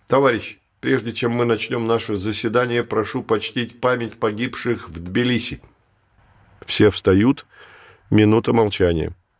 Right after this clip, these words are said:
Толпежников торжественно: «Вношу депутатский запрос по поручению моих избирателей.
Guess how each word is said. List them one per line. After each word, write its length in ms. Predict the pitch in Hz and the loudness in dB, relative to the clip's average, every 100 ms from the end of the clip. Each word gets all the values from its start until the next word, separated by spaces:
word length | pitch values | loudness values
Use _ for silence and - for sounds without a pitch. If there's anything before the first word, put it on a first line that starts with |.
| _ _ | _ _
Толпежников 720 | - 113 104 139 135 123 123 117 | 4 4 6 4 6 2 -2 2
торжественно: 760 | 123 107 117 107 110 104 98 - - | 4 6 6 4 2 0 0 -4 -6
«Вношу 460 | 107 131 131 160 | 2 2 4 2
депутатский 680 | 143 135 135 139 143 135 139 | 2 0 0 0 0 0 -2
запрос 440 | 127 135 139 127 - | 0 0 2 0 0
по 140 | 107 | -6
поручению 600 | 117 117 - 135 123 123 | -4 -4 0 0 2 0
моих 300 | 117 120 117 | 2 2 0
избирателей. 800 | 120 98 117 139 139 139 139 131 | -4 0 2 2 0 0 0 0